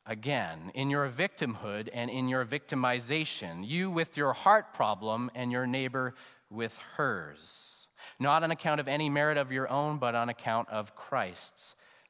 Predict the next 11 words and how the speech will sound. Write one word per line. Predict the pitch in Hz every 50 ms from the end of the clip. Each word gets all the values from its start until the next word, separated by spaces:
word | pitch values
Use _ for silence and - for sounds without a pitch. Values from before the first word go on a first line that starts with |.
| _ -
merit, | 98 92 92 90 85 78 80 - - - - -
on | 104 120
account | 131 - - - 143 143
of | 143 135
the | 131 131
truth | - - - - 202 151 123 113 - - - - - - _
that | - 123 117 -
there | 135 123 117 -
is | 170 185 202 196 175 - -
a | 147 147
God, | 123 123 123 113 107 98 98 101 113 127 156 156